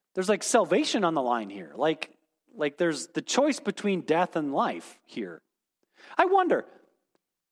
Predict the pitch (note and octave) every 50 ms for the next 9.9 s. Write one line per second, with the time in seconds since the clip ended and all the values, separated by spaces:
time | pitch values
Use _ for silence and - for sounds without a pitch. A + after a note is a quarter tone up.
0 | _ _ _ _ _ _ _ - - D4 F#4+ A4+ B4 A#4+ A#4 - D#4 D#4 D#4 E4
1 | D#4+ C#4 A#3+ A3+ A#3 C4+ C4 - - A3+ A3+ G3+ E3+ F#3+ G#3 C4 E4+ E4+ E4 -
2 | - - - A#3 A#3+ A#3 G#3+ F3 E3+ - _ _ _ _ _ _ _ _ _ _
3 | _ _ - C3+ - - G#4 A4+ F#4+ - - C#3 G#2 - - - - _ - -
4 | F3 F#3 - C#4+ C4+ C4+ C#4 B3 A#3 A3 G#3 - - - - _ _ _ _ _
5 | _ _ _ - D4 E4 D4+ C#4+ C#4+ C4 - - - - - _ _ _ _ _
6 | _ _ _ _ _ _ _ _ _ _ _ _ _ _ _ _ _ _ _ _
7 | _ _ _ D3+ F#3 B3 C4+ C#4 C4+ A3+ - E3 - - - _ _ _ _ _
8 | _ - C4 D4 C#4 - B3 G#3+ F3 - A#2 F#2 - - _ _ _ _ _ _
9 | _ _ - G3+ G#3 G3+ F#3+ - - - G#3 A#3 C#4 D#4+ F4 E4 A3